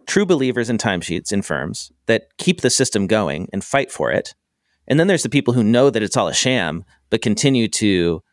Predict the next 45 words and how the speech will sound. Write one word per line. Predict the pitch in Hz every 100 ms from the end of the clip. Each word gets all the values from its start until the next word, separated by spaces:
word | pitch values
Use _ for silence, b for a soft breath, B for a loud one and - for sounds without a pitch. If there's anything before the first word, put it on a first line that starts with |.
| -
support | - 110 - 110
it | 135 - -
because | 110 117
they | 113
don't | 123 87
know | 110 113 104 - - _ _
the | 117
alternative. | 92 92 - 127 78 80 -
And | 120
they're | 135
not | 139 110
willing | 120 110
to |
stick | - 127 -
their | 92
necks | 110 120 95
out | 85 -
and | 101
suggest | - 101 135 127 -
an | 92
alternative. | 85 117 120 64 - _
Because | 113 120 113
what | 95
happens | 135 151 110
is | 95
when | 110
you | 90
do, | 90 160 127 110 b b -
then | 110
somebody | 120 104
who | 101
really | 104 101
loves | 101 135 156
timesheets | 120 90 85 85 -
comes | - 95 95
and | 90
says, | - 87 - - _ _ _ -
"Shut | 123 -
you | 101
down." | 123 50 - _ _ _ _ -
People | 175 139
are |
not | 120
risk | 117 180 -
takers. | 104 90 87 160